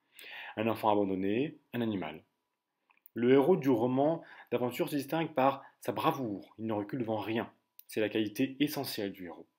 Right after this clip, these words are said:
Mais ce n'est pas la seule. Il a aussi la générosité. Il se met au service des plus faibles. Sa curiosité, il va toujours de l'avant. Son habileté à régler les problèmes, il a toujours une solution. Exemple, Mowgli est le héros du livre de la jungle.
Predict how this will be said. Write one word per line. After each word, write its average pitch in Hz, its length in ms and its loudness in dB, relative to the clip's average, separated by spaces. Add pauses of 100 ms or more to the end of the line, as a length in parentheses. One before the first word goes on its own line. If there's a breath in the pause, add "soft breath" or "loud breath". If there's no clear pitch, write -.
(1160 soft breath)
Mais 135 460 6
ce 101 80 -6
n'est - 60 -4
pas 147 80 4
la 175 80 8
seule. 104 300 0 (380)
Il 95 140 -14
a - 20 -2
aussi 95 220 -4
la 110 80 2
générosité. 110 680 -2 (480)
Il - 120 -6
se - 120 -4
met 139 160 2
au 160 120 6
service 135 500 0
des 117 80 -2
plus 127 160 -12
faibles. 92 340 -4 (800)
Sa 127 120 0
curiosité, 190 840 -2
il 131 80 -4
va 147 120 6
toujours 175 220 -2
de 170 60 2
l'avant. 113 340 0 (680 soft breath)
Son - 160 -4
habileté 123 360 0
à 131 60 4
régler 117 260 0
les 131 80 -2
problèmes, 98 400 -8 (340)
il 110 100 -4
a 107 60 0
toujours 143 720 -6
une 110 100 -8
solution. - 360 -14 (540)
Exemple, 127 500 -2 (400 loud breath)
Mowgli 110 400 -2
est 135 40 4
le 107 120 2
héros 107 380 0
du 117 120 -8
livre 107 200 -4
de 107 80 -4
la 107 60 -4
jungle. 90 300 -10